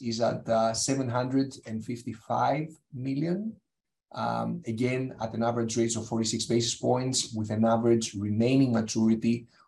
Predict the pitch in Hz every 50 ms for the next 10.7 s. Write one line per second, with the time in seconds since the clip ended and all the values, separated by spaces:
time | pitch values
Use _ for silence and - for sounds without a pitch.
0 | _ _ _ - 117 123 123 - - - - - - 107 107 113 113 113 113 -
1 | 110 107 - - 107 107 104 95 92 101 98 90 80 - - - - - - -
2 | - - _ _ _ - - - _ _ - - 107 110 117 123 131 131 - 123
3 | 123 123 127 131 131 - 123 113 110 107 - - - - - _ - 107 107 104
4 | - 101 110 117 117 120 120 117 113 110 - - - - - - 120 120 120 147
5 | 151 - - - - - - - - _ _ _ _ _ - - 110 110 113 113
6 | 107 117 110 110 107 - - - - _ - - - 120 120 120 120 117 - 127
7 | 120 117 120 117 117 117 110 110 110 117 113 110 113 123 135 135 139 139 - -
8 | 107 113 117 120 113 110 110 - - 113 113 117 113 - 120 110 104 104 - -
9 | 117 120 123 123 - - - - - _ _ _ _ _ _ - - 117 113 113
10 | 113 113 110 - 113 107 107 101 - - 92 - -